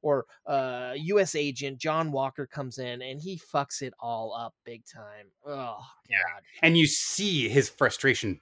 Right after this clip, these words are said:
Speaker 2: building more and more as, like, the episode rolls on. It,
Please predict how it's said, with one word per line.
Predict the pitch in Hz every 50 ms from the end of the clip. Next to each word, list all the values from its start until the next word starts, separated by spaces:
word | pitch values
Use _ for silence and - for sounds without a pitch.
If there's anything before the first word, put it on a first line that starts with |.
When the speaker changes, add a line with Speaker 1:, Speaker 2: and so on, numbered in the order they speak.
| _ -
Speaker 2:
building | 151 131 123 107 101 87 80 76 85 85 87
more | 104 117 127 127 120 110 101 92 87
and | 82 95 95 92 92
more | 98 104 110 104 98 92 87
as, | 82 87 90 - -
like, | 107 98 - -
the | - 110
episode | 101 - - - 104 90
rolls | 95 101 92 85 -
on. | 95 82 - - - - - - - - _ _ _ _ _ - -
It, | 165 165 160 -